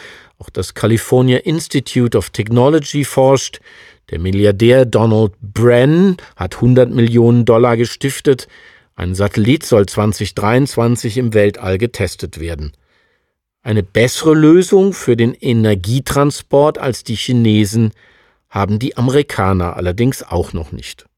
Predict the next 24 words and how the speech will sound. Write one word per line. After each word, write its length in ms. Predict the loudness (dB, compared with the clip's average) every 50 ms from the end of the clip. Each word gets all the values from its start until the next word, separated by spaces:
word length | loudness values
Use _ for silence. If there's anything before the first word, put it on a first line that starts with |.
| _ _ _ _ _ _ _ _ _ -20 -20 -20 -20 _ _ _ _ _ _ _ _ _ _ _ _ 0
Den 160 | 0 0 2
U 160 | 4 4 4
S 160 | 4 2 -2
A 400 | -10 -6 -2 0 0 2 0 0
fehlt 560 | -2 -4 -2 2 4 4 4 2 0 -4 -4
ein 180 | -2 0 0 -2
klarer 540 | -4 -2 0 0 2 2 0 0 -2 -2 -4
Plan 560 | _ -2 0 0 0 2 0 0 0 -2 -2
und 180 | -2 -2 -2 -2
sie 160 | -2 -4 -6
sind 400 | -2 0 0 0 0 -2 -4 -8 _ _ _ _ _ _ _ _ 0
in 220 | 0 0 2 4
höchster 460 | 4 4 4 4 2 0 0 -2 0
Gefahr, 600 | 2 0 -2 -2 -4 -4 -2 0 0 0 -2 -4 -6 _ -20 _ _ _
hinter 320 | 0 0 0 2 0 -2
ihre 340 | 0 -2 0 0 0 0 2
Wettbewerber 720 | 0 -2 -2 _ -2 0 2 2 2 2 2 0 0 -2
zurückzufallen, 1000 | -2 -6 0 0 0 0 0 -2 -4 -4 -4 -2 -2 0 2 2 2 0 -2 -6 _ _ _ _ _ _ _ _
warnte 460 | -6 -2 0 0 0 0 0 -2 -2
das 180 | -2 -2 -4
amerikanische 840 | -4 -6 -4 -2 -2 -4 -4 -4 -4 -2 -2 -2 -2 -4 -4 -6 -4
Magazin 720 | -4 -2 -2 -2 -4 -4 -4 -10 -10 -8 -6 -4 -4 -6
Space 520 | -6 -8 -8 -2 0 0 0 0 -2 -6 -10
News. 420 | -8 -8 -10 -12 -14 -18 -20 -20